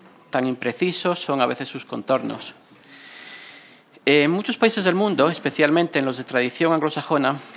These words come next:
no existe ministerio u organismo público que lleve tal nombre, y tampoco podemos decir que les haya ido tan mal.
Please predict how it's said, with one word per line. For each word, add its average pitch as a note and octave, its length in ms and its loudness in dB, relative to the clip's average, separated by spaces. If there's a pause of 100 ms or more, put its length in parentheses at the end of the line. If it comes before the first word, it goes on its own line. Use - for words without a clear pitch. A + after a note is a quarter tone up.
(100)
no F3 260 4
existe E3+ 580 -4 (100)
ministerio D#3 800 0
u C#3 240 0
organismo C3 460 0
público D#3+ 640 -2 (240)
que B2+ 140 -2
lleve C#3+ 220 0
tal A2+ 200 2
nombre, G#2+ 380 -6 (160)
y C3+ 100 -6
tampoco B2+ 400 -2
podemos C3 280 -2
decir C3 300 -6
que C3 100 -6
les A#2+ 180 -8
haya A#2 140 -4
ido A2+ 100 -2
tan G#2+ 180 -4
mal. G#2 220 -6